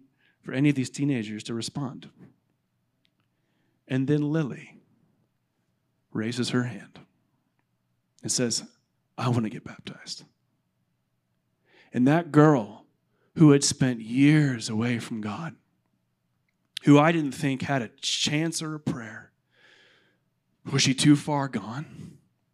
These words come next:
There didn't seem to be a way for her. Rose her hand, and she walked down the steps and into the pool.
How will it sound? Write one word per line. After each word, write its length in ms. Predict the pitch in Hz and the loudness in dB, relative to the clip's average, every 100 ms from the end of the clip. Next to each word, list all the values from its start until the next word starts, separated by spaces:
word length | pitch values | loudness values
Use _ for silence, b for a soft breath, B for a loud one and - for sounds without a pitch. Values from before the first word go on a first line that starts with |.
| - | -6
There 100 | 127 | 0
didn't 240 | 139 143 | 2 2
seem 280 | 123 151 165 | 2 2 2
to 80 | 127 | 0
be 140 | 120 | 0
a 80 | 127 | 0
way 220 | 113 127 | 0 -2
for 200 | 147 - | -4 -8
her. 340 | 170 107 - - _ _ _ _ _ _ _ _ | -14 -16 -20 -20 _ _ _ _ _ _ _ _
Rose 580 | 117 135 147 156 165 165 | 4 8 8 8 6 2
her 460 | - - 160 160 151 | -6 0 2 2 0
hand, 580 | - 120 104 98 - - _ _ _ b b b | -4 -8 -8 -12 -18 -20 _ _ _ b b b
and 160 | 131 117 | -4 0
she 400 | - - 156 160 | 2 4 6 6
walked 420 | 143 123 135 135 | 6 2 2 0
down 320 | 131 127 135 | 0 0 2
the 80 | 139 | 0
steps 480 | 139 - 120 117 - | 0 -4 -8 -6 -8
and 140 | 117 | -8
into 260 | 123 120 117 | -6 -6 -6
the 60 | 123 | -8
pool. 520 | - 113 104 - | -6 -6 -6 -8